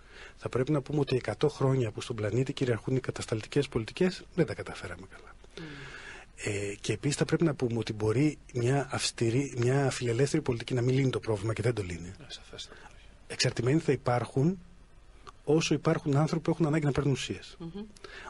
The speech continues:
Speaker 1: Όμως, για αυτόν που είναι ήδη εξαρτημένος, το να μην τιμωρείται για αυτή την επιλογή δεν είναι μικρό πράγμα. Στο μικρό κόσμο του εξαρτημένου.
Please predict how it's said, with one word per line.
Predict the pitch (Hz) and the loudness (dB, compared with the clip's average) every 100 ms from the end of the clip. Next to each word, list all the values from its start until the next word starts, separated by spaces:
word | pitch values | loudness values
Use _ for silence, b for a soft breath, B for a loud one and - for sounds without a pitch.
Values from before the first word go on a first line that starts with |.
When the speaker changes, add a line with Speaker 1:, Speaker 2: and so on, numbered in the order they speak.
| - | 0
Speaker 1:
Όμως, | - 170 113 - - - | 4 4 4 -6 -14 -6
για | 110 | -4
αυτόν | 107 160 | 0 0
που | 156 | 2
είναι | 160 | 4
ήδη | 143 165 147 | 4 6 4
εξαρτημένος, | 120 123 107 107 104 101 107 151 - - B B B B B - - - - | 2 -2 -4 -2 0 2 2 2 0 -12 B B B B B -20 -20 -16 0
το | 131 | 2
να | 117 113 | 2 2
μην | 117 175 143 - - - - - | 4 4 4 -2 -12 -20 -20 -2
τιμωρείται | 143 123 120 120 175 135 | 0 2 4 4 4 2
για | 110 | -2
αυτή | - 110 - | -6 -12 -8
την | 113 | -8
επιλογή | 104 110 98 92 120 147 B B - 107 | -4 -2 -2 0 0 0 B B -10 0
δεν | 156 | 2
είναι | 151 | 2
μικρό | 110 - 110 | 0 -2 -2
πράγμα. | - 104 98 101 101 | 0 -2 -2 -6 -8
Στο | - 147 | -2 0
μικρό | 135 165 190 | 4 4 4
κόσμο | 131 101 | 4 0
του | 95 | -6
εξαρτημένου. | 98 - 98 101 98 101 | -6 -8 -8 -8 -8 -10